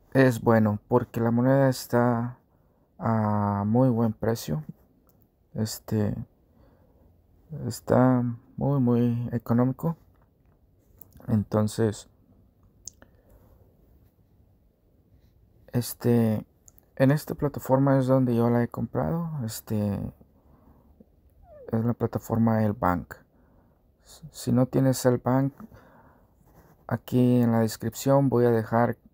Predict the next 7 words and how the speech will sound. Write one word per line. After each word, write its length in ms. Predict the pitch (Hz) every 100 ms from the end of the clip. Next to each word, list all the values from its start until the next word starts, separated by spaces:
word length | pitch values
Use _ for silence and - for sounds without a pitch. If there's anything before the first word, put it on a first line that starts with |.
| _ _ _ _ _ -
cómo 260 | 120 127
puedes, 380 | 117 117 117 113
este, 340 | 113 - - 110
registrarte 920 | 107 107 104 - 107 107 110 107 101
en 100 | 98
El 120 | 95
Bank. 340 | - - -